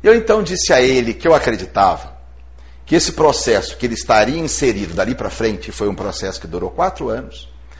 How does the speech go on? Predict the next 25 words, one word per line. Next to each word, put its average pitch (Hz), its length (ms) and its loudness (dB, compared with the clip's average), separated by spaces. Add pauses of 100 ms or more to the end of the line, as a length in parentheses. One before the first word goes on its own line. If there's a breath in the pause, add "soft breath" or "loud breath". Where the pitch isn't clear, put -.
(140 soft breath)
até 95 340 -6
a 90 60 -6
sua 87 200 -12
desencarnação, 87 760 -12 (400 loud breath)
não 208 140 4
tinha 214 240 2
nada 214 480 4
a - 20 4
ver 117 460 -4 (340 soft breath)
na 117 160 -2
sua 165 260 2
relação 127 500 2
com 101 100 -10
as 123 100 -6
outras 147 220 -8
pessoas. - 600 -14 (920 soft breath)
Tinha 110 280 -4
a 87 40 -2
ver 104 560 -2 (200)
na 87 140 -14
sua 131 260 -4
relação 92 560 -4 (1000)
com 85 140 -14
ele 82 220 -10
mesmo. - 340 -16